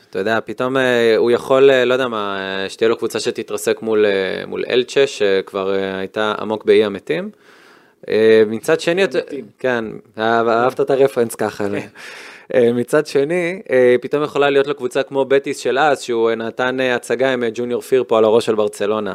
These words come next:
Speaker 1: אתה לא יודע מה אתה תקבל ממנו. אה, הוא מאוד לא צפוי, אני חושב שגם הוא יבוא עם המון מוטיבציה, מה שנקרא, לנקום בברצלונה. הוא, אני חושב שעד היום הוא לא קיבל את המשכורת שלו מ-, <laughs> מ-, מברטומיאו.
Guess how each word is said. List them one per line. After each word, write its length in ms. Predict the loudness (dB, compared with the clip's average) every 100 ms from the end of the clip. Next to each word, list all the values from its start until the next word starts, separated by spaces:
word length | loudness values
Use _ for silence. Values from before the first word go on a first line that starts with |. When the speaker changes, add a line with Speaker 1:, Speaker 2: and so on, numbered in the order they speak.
| -10
Speaker 1:
אתה 180 | -10 -4
לא 140 | 0 2
יודע 420 | 2 2 2 2
מה 120 | 0
אתה 140 | -2
תקבל 360 | -6 -2 0 0
ממנו. 340 | -2 -8 -12 -14 _ _ _ -6
אה, 600 | -2 2 2 4 2 2 -2 -6
הוא 200 | -8 -2
מאוד 220 | 0 2
לא 80 | 0
צפוי, 420 | -2 -2 0 0
אני 100 | 0
חושב 160 | -6
שגם 420 | -2 0 2 0 2
הוא 100 | 2
יבוא 260 | 4 4
עם 180 | 2 0
המון 220 | -6 -4 -2
מוטיבציה, 880 | -2 -2 0 -2 0 -2 -2 -4 -8
מה 100 | -12
שנקרא, 300 | -16 -16 -14
לנקום 380 | -10 -6 -2 2
בברצלונה. 640 | 2 2 0 -2 -4 -4 -10 _ _ _ _ _ -2
הוא, 300 | 2 4 2
אני 140 | 0
חושב 180 | -4 -6
שעד 400 | -2 0 2 2
היום 140 | 2
הוא 80 | 2
לא 40 | -2
קיבל 180 | 0
את 80 | -4
המשכורת 460 | -4 -2 2 2 0
שלו 260 | -2 -4 -8 _
מ-, 480 | -8 -4 -2 -2 -2
<laughs> 0 |
מ-, 220 | 0 0
מברטומיאו. 560 | 2 2 2 -4 -4